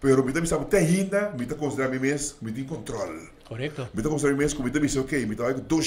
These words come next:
Speaker 1: cem, mi ta gastei dois cem por dia aqui na mi ta
Speaker 2: Claro,
Speaker 1: cara.
Speaker 2: tá bem.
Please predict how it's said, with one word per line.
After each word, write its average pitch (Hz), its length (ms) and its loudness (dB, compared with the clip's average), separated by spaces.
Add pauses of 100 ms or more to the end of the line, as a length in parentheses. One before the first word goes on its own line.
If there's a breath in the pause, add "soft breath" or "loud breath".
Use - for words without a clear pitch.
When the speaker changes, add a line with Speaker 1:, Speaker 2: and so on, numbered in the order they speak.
Speaker 1:
cem, 170 160 0
mi 139 80 -6
ta 135 80 -2
gastei 135 260 -4
dois 147 220 0
cem 185 160 0
por 180 160 -6
dia 175 100 -2
aqui 170 140 -8
na 165 100 -6
mi 165 120 -6
ta 165 80 -6
Speaker 2:
Claro, 120 160 0
Speaker 1:
cara. 113 120 -2
Speaker 2:
tá 123 120 2
bem. 107 100 0